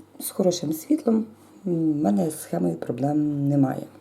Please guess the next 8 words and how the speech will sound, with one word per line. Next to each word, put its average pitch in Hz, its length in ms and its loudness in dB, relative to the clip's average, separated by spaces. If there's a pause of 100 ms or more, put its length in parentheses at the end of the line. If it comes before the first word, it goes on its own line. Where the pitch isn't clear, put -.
(1000)
Тобто, - 340 4 (160)
хоч 180 200 2
і 180 40 0
мілка 240 340 2
вона, 285 340 8 (360)
але 156 160 6
видно 185 260 4
її 156 200 0